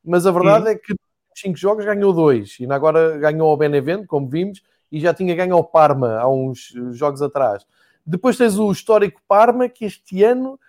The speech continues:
Speaker 1: está difícil de sair da zona de perigo. Tens o clássico Torino, que também tem ali treze pontos, e que já no ano passado andou aqui a ameaçar a descida, e um pouco mais acima, Cagliari,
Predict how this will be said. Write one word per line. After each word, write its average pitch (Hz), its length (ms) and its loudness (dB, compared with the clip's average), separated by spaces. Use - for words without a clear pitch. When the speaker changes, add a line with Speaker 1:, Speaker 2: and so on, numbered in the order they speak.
Speaker 1:
está - 220 0
difícil 220 520 -2
de 185 80 -10
sair 226 160 -6
da 208 160 -6
zona 196 380 0
de 165 60 -20
perigo. 156 280 -2
Tens 170 180 2
o 175 80 -2
clássico 180 480 -2
Torino, 214 560 -4
que - 440 -20
também 185 240 2
tem 190 100 0
ali 190 160 0
treze 180 340 0
pontos, 214 580 -2
e 160 100 -10
que - 60 -14
já 190 100 4
no 190 80 2
ano 190 100 2
passado 180 340 2
andou 180 200 4
aqui 170 200 -2
a 180 60 6
ameaçar 170 560 -2
a 165 80 -2
descida, 226 580 -4
e 214 200 -4
um 220 240 -4
pouco 247 200 -2
mais 240 140 2
acima, 170 360 -2
Cagliari, 214 1000 0